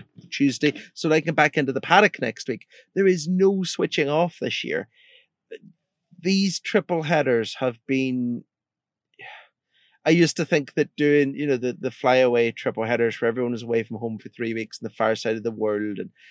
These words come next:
uh, they were stressy. They're nothing compared to this year. And it feels like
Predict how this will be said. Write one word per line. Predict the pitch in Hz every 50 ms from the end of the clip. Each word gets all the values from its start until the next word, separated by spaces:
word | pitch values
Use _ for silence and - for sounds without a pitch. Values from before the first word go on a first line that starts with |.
| - - _ _ _ -
uh, | - - _ _ _
they | 131 147 160 160
were | 151 151 139
stressy. | - - - 113 90 87 - - 123 104 -
They're | - 127 131
nothing | 131 131 127 127 123 127 127 127 127 123 - 143 120 113 -
compared | - 113 101 - 175 110 101 87
to | - 98
this | 92 107 101 - -
year. | - 127 107 101 98 - _ _ _ _ _ _ _ _ _ _ _ _ _ _ _ -
And | 131 135
it | 143 123 113
feels | - - 156 151 151 135 -
like | 143 143 135 -